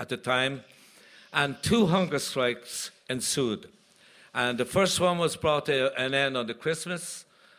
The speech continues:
of nineteen eighty, and, uh, they were conned into the fact that they thought they were granted, uh, the rights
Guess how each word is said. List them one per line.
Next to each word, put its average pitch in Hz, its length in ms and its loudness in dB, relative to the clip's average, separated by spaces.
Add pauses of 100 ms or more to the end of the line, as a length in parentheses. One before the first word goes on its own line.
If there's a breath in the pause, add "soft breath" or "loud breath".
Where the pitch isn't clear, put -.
(160 soft breath)
of 123 100 -4
nineteen 131 460 0
eighty, 185 500 -2 (500 soft breath)
and, 143 360 0
uh, 135 300 6 (640)
they 131 260 0
were 135 160 2
conned 165 380 0
into 131 240 -2
the 123 120 0
fact 127 320 0
that 120 120 0
they 120 100 0
thought 123 360 0
they 127 100 0
were 117 340 0 (100)
granted, 127 640 -2
uh, 117 260 -2
the 117 100 -2
rights 107 520 -2